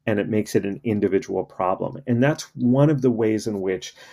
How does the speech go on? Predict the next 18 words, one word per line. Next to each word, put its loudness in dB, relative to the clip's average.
uh, 2
the 2
law 4
tends -6
to -2
work. -2
The 0
law 2
tends -4
to -4
understand -4
that -8
discrimination -4
is -6
an -6
individual -2
harm. -4
It 2